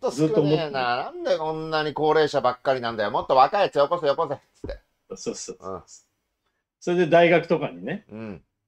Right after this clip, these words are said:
Speaker 2: あの、要請を出してさ、
Speaker 1: うん。
Speaker 2: 大学生集めたりしたわけよ。
Speaker 1: うん。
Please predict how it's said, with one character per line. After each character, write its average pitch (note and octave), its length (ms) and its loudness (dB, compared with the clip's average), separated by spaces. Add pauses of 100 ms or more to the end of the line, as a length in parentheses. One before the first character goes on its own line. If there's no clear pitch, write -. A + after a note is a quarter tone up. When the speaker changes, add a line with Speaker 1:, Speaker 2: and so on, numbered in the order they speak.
(100)
Speaker 2:
あ B2 200 -2
の、 A2+ 360 -8
要 B2 180 -2
請 A#2+ 220 0
を A2 100 -6
出 A2+ 140 -6
し - 140 -14
て F#2+ 60 -16
さ、 F#2 160 -14
Speaker 1:
う - 20 -16
ん。 C#2+ 80 -20 (1300)
Speaker 2:
大 B2 140 -2
学 A#2+ 180 -2
生 G#2+ 240 -2
集 A#2+ 120 -8
め D3 80 0
た D3+ 160 -4
り A2 120 -8
し - 40 -12
た D3+ 100 0
わ F3 120 2
け G#3 100 -4
よ。 G#3 240 2
Speaker 1:
う - 20 -12
ん。 F#2+ 260 -14